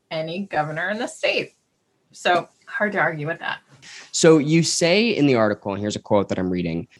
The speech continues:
Speaker 2: "Brown's bad poll numbers could threaten Democrats, the Democrats' chances of maintaining the highest office in the state,"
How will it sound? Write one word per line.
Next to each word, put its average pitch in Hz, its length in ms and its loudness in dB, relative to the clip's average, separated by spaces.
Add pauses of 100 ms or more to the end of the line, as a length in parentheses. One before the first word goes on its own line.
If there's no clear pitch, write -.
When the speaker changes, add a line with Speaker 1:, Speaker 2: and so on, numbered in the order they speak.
Speaker 2:
"Brown's 143 420 4
bad 117 480 0
poll 110 220 0
numbers 92 480 -4
could 87 260 -6
threaten 104 400 0
Democrats, 92 960 -4
the 104 180 -4
Democrats' 104 560 -2
chances 92 720 -4
of 92 140 -4
maintaining 98 520 -2
the 87 60 -2
highest 85 400 -4
office 76 300 -6
in 71 80 -10
the 82 40 -8
state," - 440 2